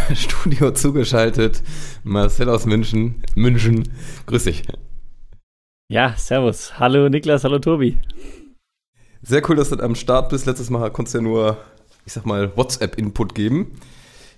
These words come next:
Speaker 1: Jetzt sind wir natürlich, aber, äh, du hast ja auch gesagt, es ist ungefähr genau das, was du auch so empfunden hast von der ersten Folge. Und jetzt würde ich erstmal ganz grob Umriss nochmal, eher Daumen hoch oder eher einen Daumen runter, wenn man die Folge im Vergleich zur ersten sieht?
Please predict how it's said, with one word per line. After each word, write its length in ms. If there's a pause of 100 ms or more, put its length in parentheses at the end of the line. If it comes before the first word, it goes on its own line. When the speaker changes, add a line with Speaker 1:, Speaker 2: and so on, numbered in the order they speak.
Speaker 1:
Jetzt 140
sind 120
wir 60
natürlich, 380
aber, 300
äh, 180
du 160
hast 140
ja 60
auch 80
gesagt, 260
es 140
ist 120
ungefähr 680 (140)
genau 240
das, 180
was 120
du 100
auch 120
so 400 (380)
empfunden 460
hast 460
von 160
der 100
ersten 240
Folge. 380 (1300)
Und 180
jetzt 160
würde 120
ich 60
erstmal 440 (260)
ganz 280
grob 400
Umriss 360
nochmal, 520 (880)
eher 180
Daumen 260
hoch 200
oder 160
eher 120
einen 100
Daumen 220
runter, 360
wenn 100
man 160
die 120
Folge 420
im 120
Vergleich 440
zur 180
ersten 340
sieht? 300